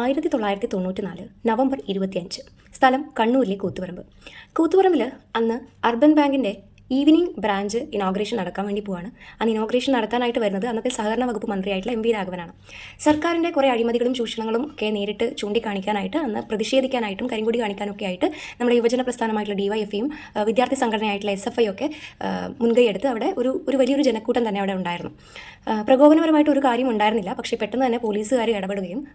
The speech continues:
പോലീസുകാരെയും പ്രതിഷേധക്കാരും തമ്മിൽ ഒരുപാട് വലിയ സംഘർഷങ്ങൾ ഉണ്ടാവുകയും ചെയ്തു. ഒരു പ്രകോപനം ഇല്ലാതെ തന്നെ, ആ, അന്നത്തെ, ആ, സഹകരണ വകുപ്പ് മന്ത്രിയായിരുന്ന എം വി രാഘവൻ, ആ,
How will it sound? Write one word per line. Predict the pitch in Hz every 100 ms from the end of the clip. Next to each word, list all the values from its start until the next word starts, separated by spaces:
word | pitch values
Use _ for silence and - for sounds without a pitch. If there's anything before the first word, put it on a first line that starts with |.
| -
പോലീസുകാരെയും | 262 294 302 269 269
പ്രതിഷേധക്കാരും | 220 214 233 226 220
തമ്മിൽ | 214 196
ഒരുപാട് | 208 208 233 311 302 - - -
വലിയ | 196 247 294
സംഘർഷങ്ങൾ | 220 214 - 214 214 220
ഉണ്ടാവുകയും | 190 185 196 190
ചെയ്തു. | 175 269 - -
ഒരു | 214
പ്രകോപനം | 254 226 226 240 254
ഇല്ലാതെ | 214 220
തന്നെ, | 220 233 302 - - -
ആ, | 190 180 185
അന്നത്തെ, | 214 226 240 -
ആ, | 196 190
സഹകരണ | 185 208 208
വകുപ്പ് | 202 208
മന്ത്രിയായിരുന്ന | 196 196 208 208 196
എം |
വി | 214 208
രാഘവൻ, | 185 240 302 - -
ആ, | -